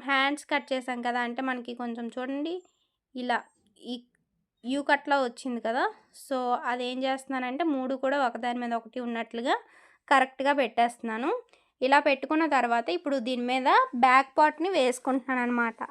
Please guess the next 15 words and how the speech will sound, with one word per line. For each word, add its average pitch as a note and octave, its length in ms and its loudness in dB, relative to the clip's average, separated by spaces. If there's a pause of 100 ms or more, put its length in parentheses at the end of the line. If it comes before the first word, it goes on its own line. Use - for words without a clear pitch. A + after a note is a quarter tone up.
(100)
అది A#3+ 120 -2 (120)
కూడా D#4 160 2 (100)
క్రాస్గా B3 560 2
వేసుకోవాలి A3+ 600 -2
మనం G#3+ 220 -6
ఇక్కడ, A3 240 0 (1300)
ఎందుకంటే C#4+ 480 0
ఇది E4+ 100 4
మనకి C4 320 0 (180)
క్రాస్ B3+ 340 4
కటింగ్ C#4+ 360 -2
బ్లౌజ్ A#3 340 2
కాబట్టి A3+ 440 0 (560)
క్రాస్గానే C#4 600 4
వేసుకోవాలి. A#3 640 0